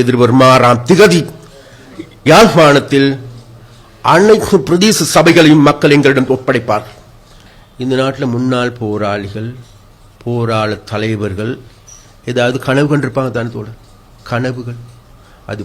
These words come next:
புலிகளாகவும் இருக்கலாம், புளொட்டாகவும் இருக்கலாம், இ பி டி பியாகவும் இருக்கலாம், இ பி ஆர் லப்பாகவும் இருக்கலாம். எல்லாத்திற்கும் ஒரு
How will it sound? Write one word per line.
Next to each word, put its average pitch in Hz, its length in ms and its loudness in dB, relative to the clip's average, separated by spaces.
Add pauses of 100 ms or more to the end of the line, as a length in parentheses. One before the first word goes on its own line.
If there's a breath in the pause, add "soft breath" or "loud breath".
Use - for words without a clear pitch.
புலிகளாகவும் 113 640 -4
இருக்கலாம், 104 460 -8
புளொட்டாகவும் 110 640 -6
இருக்கலாம், 101 420 -12 (640 soft breath)
இ - 20 -4 (100)
பி 131 160 -6
டி 117 60 -4 (100)
பியாகவும் 104 300 -8
இருக்கலாம், 104 380 -10 (120)
இ - 20 -8 (140)
பி 127 80 -10 (100)
ஆர் 104 160 -10
லப்பாகவும் 98 360 -10
இருக்கலாம். 101 360 -16 (840 soft breath)
எல்லாத்திற்கும் 151 600 -4
ஒரு 151 80 -6